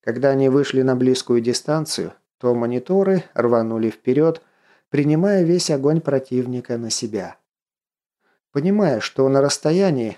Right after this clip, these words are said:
земляне просто расстреляют его корабли один за другим, пользуясь преимуществом в мощности залпа,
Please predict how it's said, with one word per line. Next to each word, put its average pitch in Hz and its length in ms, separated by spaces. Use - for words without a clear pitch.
земляне 131 560
просто 131 500
расстреляют 139 680
его 123 200
корабли 147 480
один 165 300
за 165 140
другим, 156 500
пользуясь 120 540
преимуществом 117 960
в 120 120
мощности 113 560
залпа, 117 520